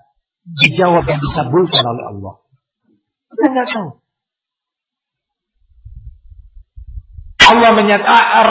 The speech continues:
Rasul Sallallahu Alaihi Wasallam mengatakan, "Innama tunsaruna bi bu'afaikum,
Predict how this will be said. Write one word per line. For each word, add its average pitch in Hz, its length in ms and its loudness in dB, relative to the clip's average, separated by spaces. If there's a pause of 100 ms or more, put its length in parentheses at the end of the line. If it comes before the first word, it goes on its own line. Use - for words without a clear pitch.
Rasul 226 300 0
Sallallahu 202 540 4
Alaihi 196 360 4
Wasallam 202 520 4
mengatakan, 190 720 2 (400)
"Innama 220 560 2
tunsaruna 214 880 4
bi 208 160 2
bu'afaikum, 196 960 2